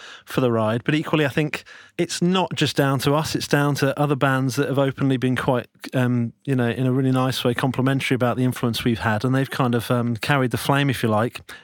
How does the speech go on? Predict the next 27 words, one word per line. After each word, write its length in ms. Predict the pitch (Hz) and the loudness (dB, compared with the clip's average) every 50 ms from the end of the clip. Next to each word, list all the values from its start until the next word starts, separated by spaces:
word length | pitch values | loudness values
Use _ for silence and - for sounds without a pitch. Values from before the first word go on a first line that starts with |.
| - _ - | -14 _ 0
made 280 | 135 139 143 151 151 | 2 4 4 4 2
it 180 | 135 - 107 104 | 0 -2 -2 0
bigger, 400 | - 151 151 117 110 110 123 120 _ _ - - | 0 0 2 2 0 0 0 -2 _ _ -2 0
monetized 760 | 131 135 147 156 156 143 - - 120 107 101 98 90 - - | 2 4 4 4 2 0 0 0 -2 0 0 -2 -2 -2 -2
it. 180 | 107 117 - - - - - - - - | -2 -2 -2 -4 -10 -20 -20 -12 -4 0
And 200 | 131 127 131 131 | 0 2 2 2
we're 140 | 151 170 170 | 2 2 2
kind 200 | - 170 147 135 | 2 2 2 2
of 120 | 120 123 | 2 2
there 220 | 131 139 135 131 120 | 2 2 2 2 0
at 80 | 120 | -2
the 60 | 120 113 | -2 -4
start 440 | - - - 147 135 127 117 110 | -2 0 2 2 2 2 2 0
in 60 | - 120 | 0 -2
the 60 | 117 | -2
sort 220 | - 135 117 - | 0 -2 -2 -2
of 80 | 123 107 | -2 0
dinosaur 560 | - 139 139 139 139 127 - - 127 117 120 | 2 2 2 4 2 0 0 0 0 0 2
era 300 | 113 120 117 117 113 113 | 2 2 2 2 2 0
of 160 | 110 110 113 - | 0 -2 -4 -4
sort 300 | - - 117 101 - - | -2 -2 -2 -2 -2 -4
of 100 | 113 - | -4 -4
tappy 340 | - - 127 107 - 127 120 | 0 0 0 0 0 0 0
widdly 320 | 117 123 117 120 117 120 117 | 0 0 0 0 0 2 2
nonsense 500 | 127 135 135 104 - - 123 113 - - | 0 0 -2 -2 -2 -2 -2 -2 0 0
music. 320 | 120 113 104 113 107 - | 0 0 0 -2 -2 -2
But 200 | - 127 117 - | 0 0 0 0